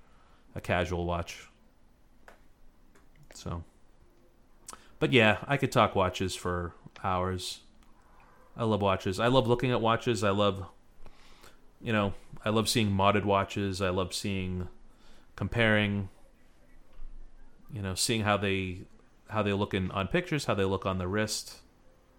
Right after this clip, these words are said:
Uh, it's just, uh,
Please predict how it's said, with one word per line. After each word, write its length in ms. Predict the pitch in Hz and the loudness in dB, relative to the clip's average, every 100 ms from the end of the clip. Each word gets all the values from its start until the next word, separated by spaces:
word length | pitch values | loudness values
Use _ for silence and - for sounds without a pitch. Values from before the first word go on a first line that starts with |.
| - _ - - _ _ - - | -20 _ -20 -20 _ _ -20 -16
Uh, 360 | - - - 131 - - _ _ _ - - - - | -14 -12 -14 -16 -20 -20 _ _ _ -20 -20 -20 -10
it's 240 | 113 110 - | -4 -4 -2
just, 380 | 113 - - | -2 -2 -2
uh, 340 | 113 104 98 | 0 2 2